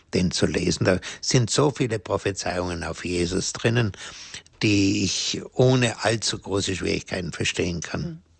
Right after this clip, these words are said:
Speaker 2: Als Ernährung nehmen, sozusagen für den Geist, jedes Wort sozusagen vielleicht auch hüten wie einen Schatz. Ist das vielleicht auch ein Schlüssel, dass man die Bibel mehr oder weniger betet, singt, meditiert, um in die Tiefe des Wortes Gottes zu kommen?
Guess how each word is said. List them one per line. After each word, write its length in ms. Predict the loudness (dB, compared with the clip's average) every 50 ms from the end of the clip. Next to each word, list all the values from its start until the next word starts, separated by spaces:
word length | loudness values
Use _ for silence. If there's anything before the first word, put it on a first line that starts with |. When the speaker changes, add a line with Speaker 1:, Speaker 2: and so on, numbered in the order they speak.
| _ _ _ -18 -6 -2
Speaker 2:
Als 140 | -2 -2 0
Ernährung 500 | 0 2 2 2 2 2 2 2 4 4
nehmen, 180 | 4 4 2
sozusagen 500 | 2 0 -2 -4 -4 -2 -2 0 0 -2
für 220 | -4 -2 0 2 2
den 280 | 4 4 4 2 0 -2 _
Geist, 560 | -6 -6 -4 -2 -2 -2 -2 -2 -4 -10 -16 -8
jedes 480 | -2 0 2 2 2 0 0 -2 -2 -2
Wort 260 | 0 0 0 -2 -4
sozusagen 420 | -6 -6 -4 -2 -2 -2 -2 -2
vielleicht 200 | -2 -4 -4 -4
auch 140 | -6 -8 -4
hüten 520 | 0 0 0 0 2 2 2 2 2 0 -2
wie 220 | -2 -2 -2 -2 -4 -4
einen 380 | -4 -2 0 0 0 0 -2 -4
Schatz. 520 | -6 -8 -6 -4 -4 -4 -4 -6 -10 -18 -20 -20 -20 -20 -20 -20 -20 -6 -4
Ist 160 | -4 -2 0
das 140 | 0 -2 0
vielleicht 200 | 0 0 0 -2
auch 80 | -2 -2
ein 140 | -2 -2
Schlüssel, 800 | -2 -4 -2 0 2 2 2 2 2 2 4 4 4 4 2 -2 -4
dass 360 | -6 -4 -4 -2 -4 -4 -2
man 440 | 0 0 0 2 0 0 0 0 0
die 120 | -2 0
Bibel 240 | 0 2 4 4 4
mehr 220 | 4 4 4 2
oder 100 | 2 2
weniger 420 | 2 2 0 2 2 0 0 -2 -4 -8 _ _ -2
betet, 380 | 0 2 2 2 2 -2 -4 -4 -4
singt, 280 | -4 0 0 2 2 2
meditiert, 540 | 2 0 0 -2 -4 -6 -4 -4 -2 0 0
um 100 | 0 0
in 60 | 0
die 100 | -2 -2
Tiefe 380 | -4 -2 -2 0 0 0 0 0
des 220 | -2 -2 -2 -2
Wortes 480 | -2 -2 -2 -2 -4 -6 -8 -8 -6 -4
Gottes 400 | -2 -2 0 -2 -4 -4 -6 -8
zu 100 | -10 -10
kommen? 400 | -8 -6 -4 0 0 0 0